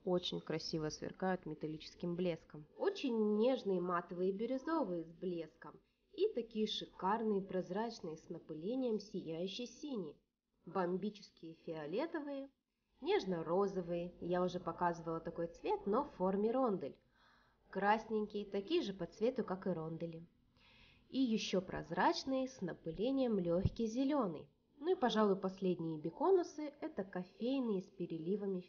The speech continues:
фиолетового. Покажу ещё бусинки в форме слезы три на пять миллиметра, очень красивого фиолетового цвета с переливами.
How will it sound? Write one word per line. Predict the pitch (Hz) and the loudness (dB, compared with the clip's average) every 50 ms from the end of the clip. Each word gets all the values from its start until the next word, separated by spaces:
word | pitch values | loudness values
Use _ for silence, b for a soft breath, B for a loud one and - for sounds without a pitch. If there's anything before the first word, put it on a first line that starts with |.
| - - | -6 -4
фиолетового. | 190 190 185 175 170 165 160 175 170 - 170 160 165 165 160 151 151 160 - _ _ _ _ _ _ _ _ _ _ _ _ _ _ _ _ _ _ _ _ _ _ _ _ - | -2 0 0 0 -2 -2 -2 -4 -4 -6 -8 -10 -10 -10 -10 -12 -14 -16 -20 _ _ _ _ _ _ _ _ _ _ _ _ _ _ _ _ _ _ _ _ _ _ _ _ -6
Покажу | - 190 196 - 202 196 196 214 220 | -6 -2 0 0 0 2 4 4 6
ещё | 202 190 185 - - - - 160 143 | 6 6 4 2 0 -2 -2 -2 -2
бусинки | 151 156 156 156 151 - - 160 156 151 - - 147 - _ _ _ _ _ | -4 -6 -8 -8 -8 -10 -12 -14 -14 -14 -14 -16 -18 -18 _ _ _ _ _
в | _ _ - | _ _ -6
форме | 175 165 - - 160 160 | -4 -4 -4 -4 -6 -8
слезы | - - - 156 160 160 160 202 285 381 | -8 -8 -6 -4 -4 -2 0 2 2 2
три | 381 - - 233 233 254 294 311 | 0 0 0 2 2 4 4 4
на | 285 240 | 4 2
пять | 220 - - 185 190 190 - - | 2 2 0 0 0 0 -2 -2
миллиметра, | 185 185 185 196 208 214 208 185 160 - - 156 151 - - - | -2 -2 0 2 2 2 2 2 0 -2 -6 -12 -14 -10 -4 0
очень | 175 180 185 185 - - 160 | 0 0 0 -2 -6 -10 -10
красивого | - - - 156 151 - - - - 196 214 226 220 214 185 170 165 | -10 -10 -10 -10 -10 -10 -12 -8 -2 0 2 4 4 4 4 2 0
фиолетового | - - - 170 151 147 147 156 165 170 - - 165 165 165 160 160 160 - - - | -4 -6 -4 -4 -2 -2 -2 -4 -4 -6 -6 -8 -8 -8 -8 -8 -8 -10 -12 -14 -12
цвета | - 160 170 180 - 185 | -8 -6 -6 -6 -8 -10
с | - - - - | -14 -12 -10 -8
переливами. | 180 - 190 190 202 202 190 165 160 151 143 139 | -4 -2 0 2 2 2 2 0 -2 -6 -10 -12